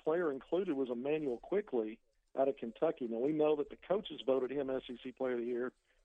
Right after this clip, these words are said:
whereas the A P voted Mason Jones co-S E C Player of the Year with,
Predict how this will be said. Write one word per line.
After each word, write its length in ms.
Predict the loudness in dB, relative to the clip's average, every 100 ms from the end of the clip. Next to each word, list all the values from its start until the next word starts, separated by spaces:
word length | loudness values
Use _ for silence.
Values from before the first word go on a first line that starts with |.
| _
whereas 280 | 6 6 4
the 120 | 2 2
A 100 | 0
P 240 | 0 0
voted 340 | 2 2 0 -2 -8 _ _
Mason 320 | -2 -2 -4
Jones 260 | -4 -4 -6 -12 -2
co-S 360 | 0 2 0 -2
E 80 | -8
C 100 | -8
Player 240 | -4 0 0
of 60 |
the 60 | 0
Year 160 | 0 0
with, 140 | -2